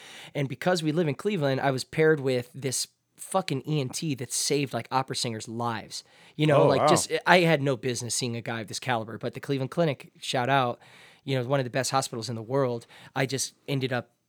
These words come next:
Speaker 1: you know, getting paired with this E N T who saved my life. <clears throat> Um, Doctor Milstein, shout out to Claudio Milstein. Um, and he told me that I had gerd,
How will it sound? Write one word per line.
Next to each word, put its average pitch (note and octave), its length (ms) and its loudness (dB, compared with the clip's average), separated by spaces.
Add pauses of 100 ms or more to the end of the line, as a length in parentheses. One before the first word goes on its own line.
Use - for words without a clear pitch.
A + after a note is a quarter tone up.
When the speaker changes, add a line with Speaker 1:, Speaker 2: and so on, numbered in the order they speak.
(220)
Speaker 1:
you C3+ 160 -4
know, A#2+ 100 -2
getting A#2 220 -6
paired D3+ 240 2
with C#3 100 -4
this B2 160 -6
E C3+ 120 -6
N A#2 80 -4
T E3 220 -2
who A#2+ 120 -6
saved D#3 300 0
my A#2 100 -4
life. B2 340 -2 (220)
<clears throat> F3+ 260 2
Um, A#2 400 -2 (580)
Doctor C#3+ 300 0
Milstein, B2 440 -2
shout B2+ 220 0
out B2 80 -4
to - 60 -18
Claudio B2 320 -6
Milstein. A2 460 -10 (520)
Um, B2+ 400 0 (160)
and C#3 160 0
he D#3+ 300 -4
told D#3+ 260 4
me C#3+ 160 2
that C3 180 0
I B2+ 140 2
had B2 560 -6
gerd, C#3 460 0